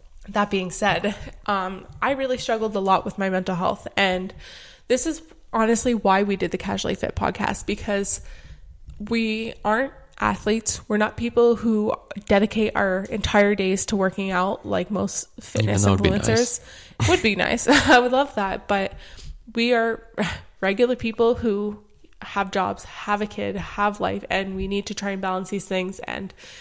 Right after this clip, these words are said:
Speaker 1: it's fucking hard sometimes. And you know what? Sometimes, yeah, life gets the best of us, our mental health struggles, and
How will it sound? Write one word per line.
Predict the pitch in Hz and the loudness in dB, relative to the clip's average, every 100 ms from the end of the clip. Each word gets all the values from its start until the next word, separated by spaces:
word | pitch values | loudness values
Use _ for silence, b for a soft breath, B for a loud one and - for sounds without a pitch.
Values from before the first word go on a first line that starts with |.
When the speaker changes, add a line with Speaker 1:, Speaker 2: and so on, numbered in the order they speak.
| B B | B B
Speaker 1:
it's | 214 214 - - - - | -6 -4 -4 -8 -20 -8
fucking | 208 208 208 | -6 -2 -2
hard | 202 202 214 | 0 -2 -2
sometimes. | - 208 208 202 254 254 | -2 -4 -2 -2 -2 -4
And | - 208 202 202 - | -6 -4 -6 -8 -2
you | 202 | 2
know | 202 | 4
what? | 208 - | 4 0
Sometimes, | - 202 202 196 202 208 - B B B B - | -4 -4 -2 -4 -4 -6 -8 B B B B 2
yeah, | 240 190 165 - | 4 4 -6 0
life | 202 202 | 0 0
gets | 233 220 | -2 -4
the | 202 | 0
best | 208 190 - | 0 0 -2
of | 214 | -2
us, | 208 - - - _ _ - | -2 -2 -6 -8 _ _ -2
our | 208 | 2
mental | 208 202 175 | 2 2 2
health | 214 - | 2 0
struggles, | - 196 202 196 208 | 0 0 2 0 0
and | - 190 180 180 | -2 -2 -2 -6